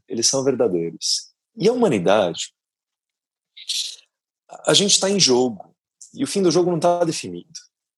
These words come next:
Ahn, é, é como aquele autor que escreve a última página e ele começa a escrever o livro. E ele não sabe como vai chegar na última,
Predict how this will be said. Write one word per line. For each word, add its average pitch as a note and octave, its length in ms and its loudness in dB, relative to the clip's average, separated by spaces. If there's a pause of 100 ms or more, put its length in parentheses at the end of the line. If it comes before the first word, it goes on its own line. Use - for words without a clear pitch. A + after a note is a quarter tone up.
(120)
Ahn, F#2 600 -2 (1040)
é, - 180 0
é E3 40 2
como A#3+ 240 2
aquele F#3 220 2
autor D#3+ 400 2
que - 80 -2
escreve D3 400 4
a C#3+ 60 4
última F3 340 0
página B2+ 560 0 (920)
e G3+ 60 0
ele A#3+ 120 0
começa A3+ 300 2
a - 40 0
escrever A#3+ 240 0
o C#4+ 60 2
livro. G#3+ 420 2 (240)
E D3 60 -4
ele F#3+ 100 0
não C#4+ 80 -4
sabe G3 240 0
como G#2+ 180 -4
vai F2+ 120 0
chegar F2+ 260 -4
na E2+ 80 -8
última, E2 340 -12